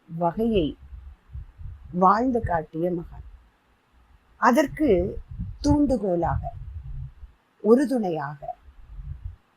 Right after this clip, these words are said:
அதற்கு முழு முதற் காரணமாக இருந்த அன்னை,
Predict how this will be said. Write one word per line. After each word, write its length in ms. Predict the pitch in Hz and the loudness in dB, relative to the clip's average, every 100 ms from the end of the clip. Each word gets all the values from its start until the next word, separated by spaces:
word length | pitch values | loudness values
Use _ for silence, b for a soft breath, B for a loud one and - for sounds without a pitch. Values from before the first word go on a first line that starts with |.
| _ | _
அதற்கு 720 | - 220 254 - 226 180 160 - | 2 6 6 4 2 2 0 -4
முழு 400 | 190 233 269 320 | 0 2 4 2
முதற் 380 | 285 254 262 - | 2 2 -2 0
காரணமாக 800 | 208 196 226 233 220 196 190 202 | 2 4 2 0 0 -2 -2 -2
இருந்த 640 | 160 165 165 170 202 - - - - - - - - - _ - _ _ _ _ | -2 -2 0 2 2 2 -8 -20 -20 -10 -6 -6 -8 -18 _ -20 _ _ _ _
அன்னை, 480 | 175 175 185 180 170 | -2 2 2 2 -2